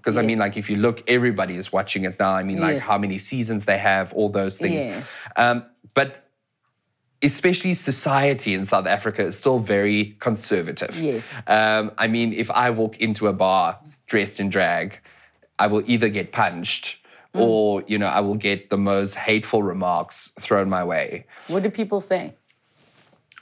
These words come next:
Speaker 1: Well, the first one is obviously the very, the, the Afrikaans word moffie,
Speaker 2: Yeah.
Speaker 1: which I don't really get offended by anymore. I was called that many years of, of my life, but I've reclaimed the word.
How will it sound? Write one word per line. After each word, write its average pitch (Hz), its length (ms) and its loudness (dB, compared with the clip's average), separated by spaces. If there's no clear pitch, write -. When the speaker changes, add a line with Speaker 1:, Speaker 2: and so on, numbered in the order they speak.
Speaker 1:
Well, 220 600 4
the 190 180 4
first 247 380 2
one 143 220 4
is 123 120 0
obviously 123 440 0
the 107 120 0
very, 101 460 0
the, 107 140 2
the 104 160 0
Afrikaans 104 480 0
word 98 200 -4
moffie, 95 600 -4
Speaker 2:
Yeah. 131 280 -8
Speaker 1:
which 175 260 2
I 214 100 4
don't 226 160 2
really 180 160 0
get 151 140 2
offended 117 580 0
by 98 260 2
anymore. 98 420 -2
I 123 100 2
was 139 240 2
called 98 300 -2
that 90 240 -4
many 95 160 -4
years 95 480 -6
of, 104 220 -4
of 101 160 2
my 104 120 2
life, 120 360 2
but 139 100 4
I've 139 220 0
reclaimed 120 600 -2
the 85 80 -6
word. - 380 -10